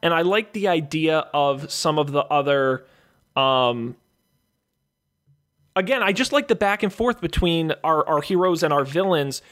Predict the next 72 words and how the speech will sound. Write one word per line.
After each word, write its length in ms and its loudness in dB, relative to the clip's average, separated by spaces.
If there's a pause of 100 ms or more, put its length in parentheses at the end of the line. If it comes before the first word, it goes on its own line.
(140)
where 100 0
it's 100 -4
like, 160 0
"Oh 140 2
no, 140 2
the 100 0
villains 320 0
figured 280 0
this 200 -2
thing 240 -2
out 160 2
before 280 0
we 180 -2
did. 160 2
Oh 100 4
no, 160 2
but 140 2
now 100 4
we've 180 0
got 140 2
a 60 2
leg 200 0
up 140 2
on 180 2
them." 360 2
And, 160 0 (320)
"Oh, 160 2
you 120 -2
know, 100 2
now 160 2
we 100 -2
have 180 -2
to, 380 2
uh, 160 2
attack 400 -2
them 280 0
and 80 -2
get 140 -2
this." 200 -2
Like, 180 -2
that 180 0
part 180 0
was 160 -2
really 300 0
sort 300 0
of, 340 -2 (800)
was 120 0
really 160 2
sort 220 0
of 100 -4
neat, 460 -2
and 140 -2
how 160 2
the 100 0
world 320 0
kinda 200 -2
came 180 -4
against 320 -2
the 80 -4
villain 260 0
in 100 -4
the 140 -4
end. 320 0
I, 180 0
I 120 0
thought 180 -2
that 360 -2
that 120 0
was 140 0
executed 520 -4
reasonably 600 -2
well. 360 -6